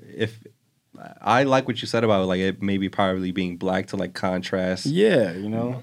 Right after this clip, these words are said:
Speaker 1: Or I would just, instead of it being clear, I would have it be, like, a different color.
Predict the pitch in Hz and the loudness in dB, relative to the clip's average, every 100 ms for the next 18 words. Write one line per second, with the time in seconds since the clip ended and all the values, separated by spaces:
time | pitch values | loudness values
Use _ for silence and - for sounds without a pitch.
0 | - 117 131 120 110 92 107 107 107 - | 0 4 6 6 6 6 4 2 -2 -2
1 | 101 - 107 110 104 107 104 95 - 101 | -4 0 2 2 0 0 0 0 -4 -4
2 | 101 107 101 95 92 95 92 92 92 90 | 0 2 2 2 2 2 0 0 -2 -2
3 | 90 90 95 98 107 110 120 | -4 -4 -2 -2 0 2 0